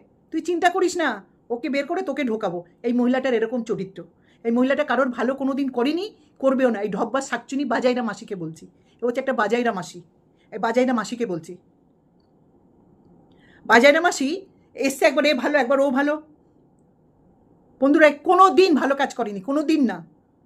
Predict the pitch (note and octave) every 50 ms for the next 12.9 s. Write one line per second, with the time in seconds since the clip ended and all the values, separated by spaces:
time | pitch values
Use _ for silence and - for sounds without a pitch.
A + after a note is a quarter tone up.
0 | _ _ _ _ _ _ _ _ _ _ _ _ _ _ - - A#3 C4+ C4+ A#3+
1 | G#3 F#3 F#3 G3+ A#3+ A#3 C4+ C#4+ C#4+ D#4 D4+ C4 - A3 E3+ B3 A#3+ C4 C#4 B3+
2 | A#3+ G3 F#3+ - G3+ F3 - _ _ _ _ _ _ _ _ _ _ _ _ _
3 | - C4+ A#3+ D4 C#4+ C#4+ C#4+ C4+ C#4+ D4 D4 B3+ D4 C4 D4+ C#4+ D4 C#4 - C#4
4 | C4 C#4 C4+ C4 B3+ B3 A#3 - G3+ F3+ F#3 - F3+ - - - _ _ _ _
5 | _ _ _ _ _ _ _ - A#3+ C4+ D#4+ E4+ D#4+ D#4 D4 D#4 - C4 A3 -
6 | - F#3+ E3+ - - - _ _ _ _ _ _ _ _ _ _ _ - - -
7 | - E4 - C#4 D#4 D#4+ C#4 C#4 D4 G4 G#3 - - - - - - - A#3 A3+
8 | - C#4+ C4 C4 C4+ C4+ A#3+ C4+ C4+ C4 C4+ B3 B3 - C4+ A#3 D4+ G4 G4 -
9 | - - - _ - - _ - - - A#3+ C#4 F4 - A3+ A3 B3 B3 C4+ A3
10 | F#3 A#3+ C4 C4 - C4+ A3+ - C4+ B3 A#3 G3 - F3+ D#3+ E3 - - _ _
11 | _ _ _ _ _ _ _ _ _ _ _ _ _ - B3 B3 C4 C4 C4+ C4+
12 | C4 A#3+ C#4 C#4+ C#4+ C#4+ C#4 C4 C4 A#3 A#3+ A#3 A#3 B3 G#3 - F#3+ G3